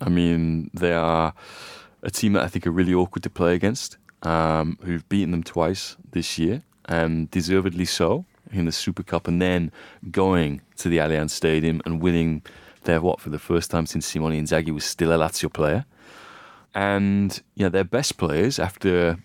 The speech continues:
looking a little bit jaded after Christmas, now seem to be hitting top form again. Immobile seems to have shaken off that injury he had sort of just, um, before Christmas. And Milinkovic is playing like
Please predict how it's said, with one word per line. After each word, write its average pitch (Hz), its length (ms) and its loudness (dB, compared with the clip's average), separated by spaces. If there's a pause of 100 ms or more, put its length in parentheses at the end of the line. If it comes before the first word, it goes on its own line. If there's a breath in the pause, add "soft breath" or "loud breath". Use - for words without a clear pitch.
(140)
looking 107 320 0
a 95 40 2
little 101 200 2
bit 90 160 -2
jaded 92 560 -2 (200)
after - 260 -6
Christmas, 90 560 -2 (760 loud breath)
now 76 280 -2
seem 85 240 2
to - 80 -4
be 82 140 2
hitting 87 580 2 (180)
top - 180 -4
form - 240 0
again. - 260 -6
Immobile 90 680 2 (160)
seems 78 280 -4
to - 80 -6
have 73 80 -6
shaken 85 340 0
off 80 180 0
that - 160 -2
injury 80 340 0
he 78 80 -2
had 78 260 0 (140)
sort 67 200 -12
of - 60 -16
just, - 280 -6 (280)
um, 78 420 -4 (580)
before 87 260 0
Christmas. 123 520 0 (640 loud breath)
And 82 180 -2
Milinkovic 87 640 0
is 90 120 0
playing 90 440 2
like 87 520 -2